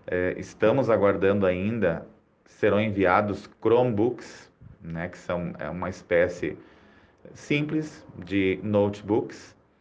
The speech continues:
para todos os alunos da rede estadual, vai acontecer,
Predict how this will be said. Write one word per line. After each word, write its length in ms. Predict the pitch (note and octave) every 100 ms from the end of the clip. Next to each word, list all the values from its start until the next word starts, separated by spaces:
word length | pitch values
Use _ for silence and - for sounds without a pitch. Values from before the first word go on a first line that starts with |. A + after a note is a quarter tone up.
| _ _ _ _ _ _ _
para 260 | G#2 G2 F#2+
todos 320 | A2+ A#2 A#2
os 60 |
alunos 340 | A2 G2 G#2 G#2+
da 100 | G2
rede 200 | F#2 F#2
estadual, 540 | - G2+ F2+ E2+ G#2+
vai 340 | F#2+ F2 F2 G#2
acontecer, 720 | G#2+ F2+ - - E2+ E2+